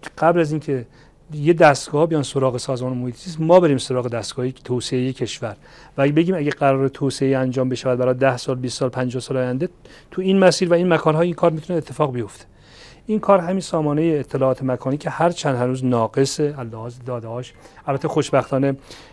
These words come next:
هم مقیاس سازی خیلی عالی انجام شده در دو مقیاس، یک بیست پنج هزار و یک دویست پنجاه هزار. ما این ظرفیت رو الان سامانه برای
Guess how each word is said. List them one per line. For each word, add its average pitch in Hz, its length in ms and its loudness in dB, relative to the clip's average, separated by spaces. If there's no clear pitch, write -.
هم 139 180 2
مقیاس 135 500 2
سازی 123 460 2
خیلی 131 220 2
عالی 131 200 4
انجام 127 300 0
شده 123 220 -4
در 117 180 -6
دو 120 160 -4
مقیاس، 127 520 -6
یک 135 200 -4
بیست 131 180 -8
پنج 123 220 -4
هزار 123 200 -2
و 123 60 -2
یک 120 180 -4
دویست 120 220 -8
پنجاه 117 320 0
هزار. 120 500 4
ما 120 160 -2
این 127 100 0
ظرفیت 120 460 -2
رو 123 80 -2
الان 113 120 -6
سامانه 113 380 -6
برای 120 240 -2